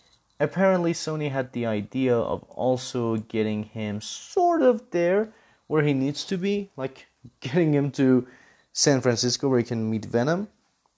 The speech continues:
So this was one of the plans. I don't know if this still is the plan, but I still know that Sony is pissed at Marvel, and they're citing financial reasons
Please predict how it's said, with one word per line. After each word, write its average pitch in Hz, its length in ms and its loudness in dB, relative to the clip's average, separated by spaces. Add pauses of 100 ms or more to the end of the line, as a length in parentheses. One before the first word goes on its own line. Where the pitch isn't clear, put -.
(720)
So 170 200 2
this 196 180 4
was 190 160 -2
one 160 200 2
of 113 100 2
the 98 80 0
plans. - 680 -8 (300)
I 131 120 0
don't 139 140 0
know 127 160 2
if 113 180 -6
this 120 180 -6
still - 500 -4
is 95 160 -4
the 110 60 -6
plan, 92 400 -10 (100)
but 127 100 -2
I 131 100 2
still 160 320 -4
know 139 420 0 (500)
that 117 160 0
Sony 143 540 0
is 135 240 0
pissed - 440 -6
at 98 140 -6
Marvel, 98 540 0
and 117 160 -4
they're 110 100 -2
citing 113 680 -2 (960)
financial 123 1040 0
reasons 95 840 -4